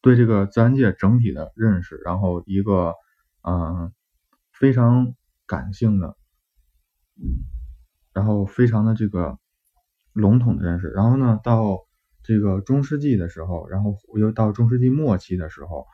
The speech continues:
然后呢，主要是这个去收集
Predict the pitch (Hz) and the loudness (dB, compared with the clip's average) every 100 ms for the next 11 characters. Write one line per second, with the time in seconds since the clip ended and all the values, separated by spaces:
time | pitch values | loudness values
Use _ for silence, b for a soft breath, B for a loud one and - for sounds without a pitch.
0 | b - 95 104 98 90 98 113 117 117 | b -6 -2 -2 -2 -2 -2 -2 -2 -2
1 | 101 98 90 82 - _ _ _ _ _ | 0 -2 -2 -6 -8 _ _ _ _ _
2 | _ _ _ _ _ - 110 101 98 - | _ _ _ _ _ -2 0 0 -4 -10
3 | _ _ _ - - 143 151 117 92 | _ _ _ -16 0 2 2 2 0